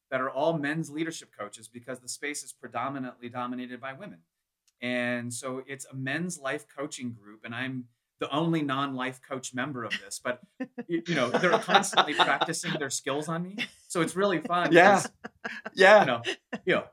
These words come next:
Speaker 1: "Nick, have you explored perhaps the frame," you know, and it's like, it's like, "I haven't. Sounds good, boys." You know, like, uh,
Speaker 3: <laughs>
Speaker 1: so I'll say that I, I have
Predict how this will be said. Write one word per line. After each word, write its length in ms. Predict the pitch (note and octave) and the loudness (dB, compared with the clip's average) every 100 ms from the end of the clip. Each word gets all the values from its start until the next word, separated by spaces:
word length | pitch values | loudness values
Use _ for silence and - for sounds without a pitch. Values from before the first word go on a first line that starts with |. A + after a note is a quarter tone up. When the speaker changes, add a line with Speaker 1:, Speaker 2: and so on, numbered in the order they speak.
| _ - | _ -4
Speaker 1:
"Nick, 200 | G#3+ - | -4 -2
have 120 | G3 | -2
you 100 | B3+ C#4 | -2 -2
explored 540 | - - F3 F#3 A3 | -4 -4 0 4 4
perhaps 680 | C4 F3 E3 D#3+ - - - - | 4 2 2 0 -6 -8 -10 -10
the 80 | D#3+ | -10
frame," 380 | - F3 F3 E3+ | -4 -4 -4 -2
you 100 | E3 | 0
know, 180 | C#3+ C#3+ | 2 2
and 100 | C#3 | 0
it's 140 | B2+ | -2
like, 220 | C3+ A2 _ _ _ _ _ - | -4 -4 _ _ _ _ _ -6
it's 160 | D3+ | 0
like, 140 | D3+ C#3 | 0 2
"I 100 | A3 | 4
haven't. 440 | B3+ D4+ G#3 A2+ - | 4 4 2 -2 0
Sounds 300 | F#3 G3+ F#3 | 2 0 -2
good, 220 | D4 D#3+ | -4 -4
boys." 360 | C3+ D#3+ G#3+ F#3 | -2 -2 0 0
You 80 | |
know, 160 | F3+ A#3+ | 0 0
like, 200 | E3+ C#3 - | 0 -2 -2
uh, 260 | C3 A#2+ - - - | -2 -2 -4 -4 4
Speaker 3:
<laughs> 760 | A#3+ B4+ - C#4+ D#4 - B3+ | 4 4 0 8 8 8 4
Speaker 1:
so 460 | C4+ E3+ D#3+ D3 G#3 - F#3+ | 4 4 4 4 0 2 4
I'll 100 | G3 | 4
say 200 | A#3 A#3+ | 4 4
that 240 | F#3 D#3 D3+ | 2 -2 -2
I, 200 | E3 E3 | -2 0
I 120 | E3+ | -2
have 360 | F3+ F3 E3+ | 0 2 0